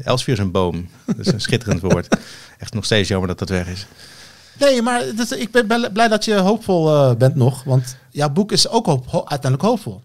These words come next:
Speaker 1: Ja, ja, nee, oh, dat wou ik nog zeggen.
Speaker 2: Ja.
Speaker 1: Eh, de verandering van consument naar burger. Dat is echt een cruciaal verschil dat we vergeten zijn. Als je je bemoeit met, met de buitenwereld... Dan ben je dus niet de activist, maar ben je een burger. Iemand die betrokken is bij zijn
Speaker 2: Precies.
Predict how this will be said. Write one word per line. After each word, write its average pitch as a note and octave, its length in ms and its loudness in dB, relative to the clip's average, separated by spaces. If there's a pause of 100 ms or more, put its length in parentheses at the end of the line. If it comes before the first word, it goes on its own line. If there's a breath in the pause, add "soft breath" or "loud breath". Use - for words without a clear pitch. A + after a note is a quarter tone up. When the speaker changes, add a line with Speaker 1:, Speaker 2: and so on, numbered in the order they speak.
Speaker 1:
Ja, C#3+ 240 2
ja, C3 120 2
nee, B2+ 380 -6
oh, D3 80 0
dat C3 120 0
wou A#2+ 120 -2
ik A#2 60 -4
nog A#2+ 100 0
zeggen. B2+ 280 0
Speaker 2:
Ja. A2 200 0
Speaker 1:
Eh, A2 100 -2
de B2 80 -6
verandering C#3+ 340 0
van A#2 100 4
consument C3 440 2
naar A2+ 120 2
burger. G2+ 420 2
Dat G2 180 -6
is A#2 60 -6
echt B2+ 240 -2 (320)
een A#2 260 -6
cruciaal E3 400 2
verschil D3 280 0
dat C3 140 -4
we B2 260 -2
vergeten C#3+ 360 -4
zijn. B2+ 340 -4
Als B2 140 -2
je B2+ 80 2
je A2+ 80 2
bemoeit A#2 440 2
met, A2 260 -2
met G2+ 140 -8
de F#2+ 80 -8
buitenwereld... C#3+ 680 -2 (680 loud breath)
Dan A2+ 140 -2
ben - 0 -
je B2+ 60 6
dus B2 100 0
niet C3 120 2
de C3 60 -6
activist, B2 420 -2
maar A#2+ 100 0
ben B2 120 4
je A#2+ 60 2
een G#2+ 100 0
burger. G2+ 380 0
Iemand G#2+ 200 -2
die G#2+ 260 -2
betrokken C3 340 0
is G#2 80 -6
bij G2 120 0
zijn A#2 180 -2
Speaker 2:
Precies. - 100 0